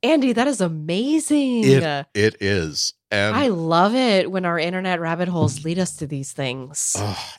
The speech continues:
Speaker 2: and, and it, it couldn't be more perfect because, okay, so it's the, uh,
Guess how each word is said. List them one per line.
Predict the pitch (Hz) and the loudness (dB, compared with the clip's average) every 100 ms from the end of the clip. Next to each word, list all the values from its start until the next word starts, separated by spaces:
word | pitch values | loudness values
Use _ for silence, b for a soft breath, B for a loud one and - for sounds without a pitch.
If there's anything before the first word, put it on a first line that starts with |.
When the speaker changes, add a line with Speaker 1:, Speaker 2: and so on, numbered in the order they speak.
| 131 | -2
Speaker 2:
and, | 143 139 B B | 0 -2 B B
and | 156 165 151 | 0 0 -4
it, | 143 135 - | -4 -4 -2
it | 170 | 2
couldn't | 214 220 | 2 2
be | 190 | -2
more | 160 143 | 0 -2
perfect | - 165 - 120 | 0 -2 -2 -4
because, | 123 123 113 107 - - | -4 0 0 0 -4 -10
okay, | 117 113 104 | -2 0 2
so | 123 | 0
it's | 110 - | -2 2
the, | 110 107 - _ - | 4 4 -2 _ -14
uh, | - | -14